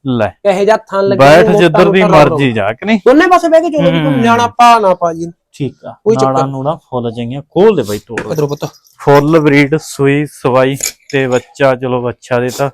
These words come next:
Speaker 1: ਤੇ ਜੇਰ ਬਾਈ ਬੱਠਲ 'ਚ ਰੱਖੀ ਬੈਠਾ।
Speaker 2: ਹਾਂਜੀ।
Speaker 1: ਸਾਰੀਆਂ ਗੱਲਾਂ ਓਕੇ ਨੇ ਬਾਈ,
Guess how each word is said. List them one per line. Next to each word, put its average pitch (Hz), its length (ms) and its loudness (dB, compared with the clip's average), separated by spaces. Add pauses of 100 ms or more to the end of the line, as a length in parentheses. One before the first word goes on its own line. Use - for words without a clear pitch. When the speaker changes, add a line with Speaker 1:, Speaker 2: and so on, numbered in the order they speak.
(120)
Speaker 1:
ਤੇ 139 120 -2
ਜੇਰ 123 280 -2
ਬਾਈ 117 180 -4
ਬੱਠਲ 117 380 -10
'ਚ 127 40 -8
ਰੱਖੀ 127 300 -10
ਬੈਠਾ। 143 220 -4
Speaker 2:
ਹਾਂਜੀ। - 680 -4
Speaker 1:
ਸਾਰੀਆਂ 165 240 4
ਗੱਲਾਂ 147 260 0
ਓਕੇ 143 340 -2
ਨੇ 147 100 -6
ਬਾਈ, 143 180 -6